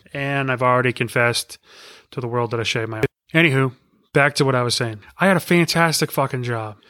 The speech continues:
I helped people achieve dreams. I made amazing relationships. I loved what I did just about every single day.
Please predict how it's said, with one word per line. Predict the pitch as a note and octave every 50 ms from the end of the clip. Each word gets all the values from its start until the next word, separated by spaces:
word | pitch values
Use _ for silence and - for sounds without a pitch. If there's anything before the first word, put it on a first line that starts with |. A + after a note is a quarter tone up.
| - - - _ _ -
I | D3 C#3+
helped | D#3 E3+ E3 D#3 -
people | - E3 D3+ - D3+ C#3+ C#3 C#3 C#3+ D3+
achieve | C3 A#2 - - C#3+ C3+ B2+ A#2+
dreams. | A2+ C3 C3+ C3+ C3+ C3 C3 C3 B2+ B2 - - - _ _ - - - _ -
I | - C3+
made | C3 C3+ C3 B2
amazing | A#2 A2+ A#2 A#2+ A#2+ C3 C3+ B2 B2+ C3+ C3
relationships. | B2+ B2+ B2 B2 A#2+ B2 A#2 - C3 B2 A2+ - - C3 A#2+ A#2 - - - - _ _ _ _ _ _ -
I | - C3
loved | B2+ B2+ C3 B2+ B2+ B2+ B2+
what | B2+ C3 B2+
I | B2+ B2+ B2+ A#2
did | A2+ B2+ B2 A#2+ A#2 A#2+ A#2 A2+ A2 A2 _ _ _ _ _ _ _ _ _ _
just | - - D#3+ F3 G3 E3+ - -
about | C#3+ B2 B2 A#2 A2+ A#2 C3
every | C#3+ B2+ B2+ B2 A#2+
single | - - - B2 A#2+ A2+ A#2
day. | A2 A#2+ A#2 A2+ A2+ A2+ G#2+ -